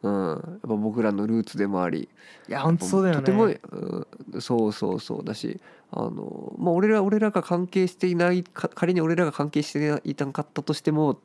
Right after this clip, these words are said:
Speaker 1: きになってただろうなっていうぐらい、本当に質の高い音楽だし、演劇だし、あの、
Speaker 2: うん。
Speaker 1: 子供の輝きだし、うん。やっぱそこはもう自信を持ってお勧めしたい、あの、まあ、一つのエンターテインメントだと思いますね。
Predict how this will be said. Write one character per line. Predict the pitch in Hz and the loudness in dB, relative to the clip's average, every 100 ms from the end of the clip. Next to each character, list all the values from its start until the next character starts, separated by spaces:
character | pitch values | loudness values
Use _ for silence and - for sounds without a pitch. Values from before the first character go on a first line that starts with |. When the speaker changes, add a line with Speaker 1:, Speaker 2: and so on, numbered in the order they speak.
| - - | -14 -2
Speaker 1:
き | 131 | 0
に | |
な | 110 | 2
っ | - | 0
て | 120 | 0
た | 117 | 2
だ | 110 | 2
ろ | 110 | 2
う | 113 | 2
な | 123 | 0
っ | |
て | - 120 | -2 -2
い | |
う | 117 | 0
ぐ | 117 | 0
ら | 104 | 0
い、 | |
本 | - 110 | -2 -4
当 | 127 | -2
に | 123 | -2
質 | - 110 | -4 -6
の | 110 | -4
高 | 110 - | -2 0
い | 98 71 - - - | 0 -2 -10 -20 -8
音 | 101 104 | -4 -2
楽 | 85 | -2
だ | 101 85 | -2 -2
し、 | 90 | -2
演 | 92 | -4
劇 | 92 - | -6 -8
だ | - | -8
し、 | - - 62 - - _ - _ - | -8 -8 -8 -10 -18 _ -20 _ -10
あ | - | -6
の、 | 131 | -4
Speaker 2:
う | 131 131 | -2 -2
ん。 | |
Speaker 1:
子 | 104 | -2
供 | 95 87 | -2 -4
の | 85 | -4
輝 | - 107 98 95 | -2 0 2 2
き | - | -2
だ | 95 | -4
し、 | - - 78 - - - | -4 -6 -8 -10 -16 -14
う | |
ん。 | 55 50 | -10 -10
や | |
っ | - _ - - - - _ - | -14 _ -20 -20 -20 -20 _ -12
ぱ | 139 | -8
そ | 123 | -2
こ | 131 | 0
は | |
も | 107 | 2
う | 104 | -2
自 | - | -4
信 | 104 170 175 | -2 2 4
を | |
持 | 170 | 4
っ | 165 | 0
て | - - | 0 -2
お | - | -2
勧 | - - | -10 -10
め | - | -10
し | |
た | - - | -8 -8
い、 | 58 - - - _ _ - | -8 -12 -18 -20 _ _ -12
あ | 85 | -10
の、 | 69 53 | -8 -8
ま | 65 107 | -2 -2
あ、 | |
一 | 98 104 | 0 -2
つ | 117 | 0
の | 135 | 0
エ | 101 | 0
ン | 104 | -2
タ | 92 | -4
ー | 85 | -4
テ | 104 | -6
イ | 82 | -8
ン | |
メ | 80 | -10
ン | - | -12
ト | - | -12
だ | - | -10
と | - | -10
思 | 67 | -12
い | |
ま | - | -12
す | - | -6
ね。 | 117 | -6